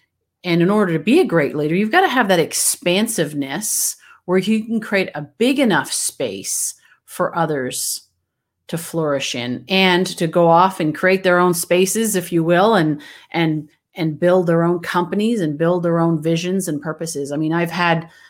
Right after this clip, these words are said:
I have a coaching company. I've been coaching for many years. There was a point where I had coaches that worked for me, and not because I went out and looked for them, but because they said, "I wanna work for you." And I said, "Well, I'm not hiring." And they said,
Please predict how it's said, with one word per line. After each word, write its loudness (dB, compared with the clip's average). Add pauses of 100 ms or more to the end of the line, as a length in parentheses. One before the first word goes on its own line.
(140)
I 0
have -2
a -4
coaching 0
company. -2
I've -6
been 0 (240)
coaching 0
for -2
many 2
years. 0
There -4
was -4
a -6
point -4
where -2
I 0
had 0 (420)
coaches 0
that 2
worked 0
for -2
me, 0 (480)
and 2
not 2
because 0
I 4
went 2
out 2
and -4
looked -2
for -4
them, 0
but -4
because -4
they -2
said, -4
"I 0
wanna 0
work 0
for -2
you." -2
And -8
I -8
said, -10
"Well, -2
I'm 0
not 2
hiring." 2
And -2
they -2
said, -6